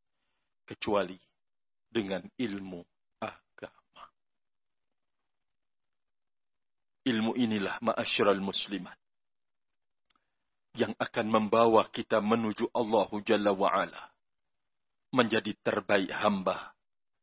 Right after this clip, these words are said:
menjadi terbaik orang yang dimiliki oleh Allahu Tabaraka wa Ta'ala, menjadi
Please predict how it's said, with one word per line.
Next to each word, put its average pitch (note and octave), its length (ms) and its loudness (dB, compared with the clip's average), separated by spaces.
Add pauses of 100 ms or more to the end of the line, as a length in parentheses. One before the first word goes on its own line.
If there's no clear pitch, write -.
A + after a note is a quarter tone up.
(540)
menjadi B2+ 480 4
terbaik A2+ 480 4
orang G#2+ 320 4
yang G#2 160 0
dimiliki G#2+ 720 -4
oleh G#2+ 240 -2
Allahu G#2+ 560 0
Tabaraka G2 640 0
wa F#2+ 160 -2
Ta'ala, - 500 -8 (1400)
menjadi A2+ 340 0